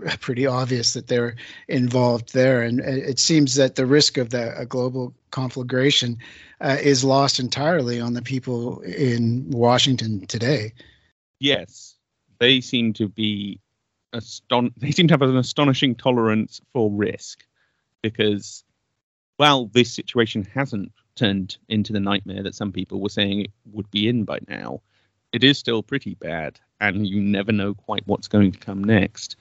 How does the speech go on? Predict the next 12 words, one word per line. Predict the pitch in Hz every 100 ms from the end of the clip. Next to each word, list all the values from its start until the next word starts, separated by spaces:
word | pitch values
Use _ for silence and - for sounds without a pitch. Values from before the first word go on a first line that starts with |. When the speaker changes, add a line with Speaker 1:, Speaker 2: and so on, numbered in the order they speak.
| _ _ -
Speaker 2:
And | 104
yeah, | 123
I | 127
mean, | 127
particularly | - 156 120 107
with | 101
Ukraine, | 101 95 120 110 110 104
but | 95 -
as | 101 107
with | 110
all | 139
wars, | 110 - 104 98 -